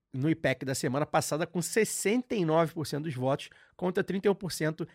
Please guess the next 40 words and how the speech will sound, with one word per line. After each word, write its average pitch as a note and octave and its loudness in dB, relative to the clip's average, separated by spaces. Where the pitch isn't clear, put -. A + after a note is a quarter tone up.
de D#3+ -6
Décio F3 2
Lima, E3 2
do D3 -2
P G3+ 2
T. - -8
O B2 -2
Jorginho D3+ 4
venceu F3 2
o - 2
primeiro F3 2
turno F3 2
por F3 -4
trinta G#3 -2
e - 6
oito G3+ 4
a - 6
dezessete, F3+ 2
no F#3+ -2
estado G3 2
que - -6
deu G#3 4
sessenta B3 2
e C#4+ 4
dois G3 4
por C4+ -2
cento F3 -2
dos F3 -4
votos C#3 0
pra D#3+ -4
Bolsonaro C3+ -2
contra D3 -2
vinte D3 -2
e - 0
nove C#3+ -2
de C#3 0
Lula. C#3+ 2
Cara, C#3 4
Santa F3+ -2
Catarina F#3 4